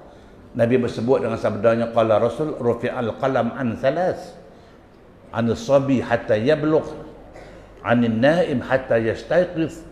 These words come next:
anil majnun hatta yafiq." Allah angkat kalam, Allah tak tulis salah. Tiga jenis manusia. Siapa dia?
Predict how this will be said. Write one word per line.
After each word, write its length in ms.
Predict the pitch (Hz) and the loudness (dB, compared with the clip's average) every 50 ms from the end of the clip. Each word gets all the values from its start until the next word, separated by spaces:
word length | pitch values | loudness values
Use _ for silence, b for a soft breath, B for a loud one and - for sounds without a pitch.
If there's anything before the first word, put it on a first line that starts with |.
| - - - - - - - | -20 -20 -20 -20 -20 -10 -4
anil 240 | - 127 123 120 | -2 0 0 2
majnun 560 | 113 120 123 120 107 117 131 170 170 156 120 - | 2 2 2 2 0 0 0 2 2 2 0 -2
hatta 320 | - - - - 117 107 | -2 -4 -2 -2 -2 0
yafiq." 400 | 110 107 - - 131 104 - - - - - - - - - - - - - - - - | 0 -2 -4 -4 -6 -6 -6 -10 -16 -20 -20 -20 -20 -20 -20 -20 -20 -20 -20 -20 -12 0
Allah 400 | - 120 131 135 139 - 101 98 | 2 2 2 2 -2 -4 -6 -10
angkat 320 | - - 175 104 - - - | -6 -6 -6 -6 -4 0 0
kalam, 320 | 139 139 139 117 107 120 | 2 4 4 2 2 0
Allah 160 | 127 147 139 | -2 -2 -2
tak 160 | - 139 - - | -2 -4 -4 -4
tulis 240 | 170 185 190 175 | -4 -2 -2 -2
salah. 320 | - 170 175 180 160 - - - - - - - - - - - - - | -2 -2 -2 -2 -4 -6 -10 -14 -14 -14 -14 -16 -20 -20 -20 -20 -10 -4
Tiga 240 | 147 139 131 127 120 | -4 0 2 2 2
jenis 240 | 113 120 120 110 110 | 2 0 0 0 -2
manusia. 400 | 110 113 120 - - 110 - - | -2 -4 -6 -6 -4 -4 -4 -2
Siapa 240 | - 131 127 156 | -2 -2 -2 0
dia? 160 | 175 196 208 | 0 0 0